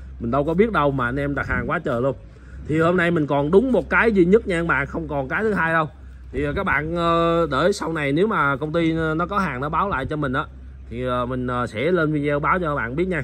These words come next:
Chứ hôm nay là mình còn đúng một cái thôi. Giá của nó là một không chín mươi nha các bạn. Bao ship luôn, mình còn, ờ, đúng một cái là bao ship luôn nè. Chứ con này năm trước mình bán giá là một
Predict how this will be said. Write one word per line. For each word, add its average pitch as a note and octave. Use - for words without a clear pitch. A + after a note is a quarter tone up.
Chứ D3+
hôm C#3
nay C3+
là A#2+
mình A2+
còn A2+
đúng E3+
một C3+
cái C#3
thôi. D3+
Giá D3+
của D#3+
nó E3
là B2
một A#2+
không D3+
chín G3
mươi D#3+
nha D3+
các E3+
bạn. B2+
Bao D#3
ship F#3+
luôn, F3
mình B2+
còn, B2+
ờ, A#2+
đúng D3+
một D#3
cái D3+
là D3+
bao C3+
ship E3+
luôn D#3
nè. A#2
Chứ E3
con D3
này B2+
năm C3+
trước F#3+
mình D3+
bán D#3+
giá E3
là A2+
một A#2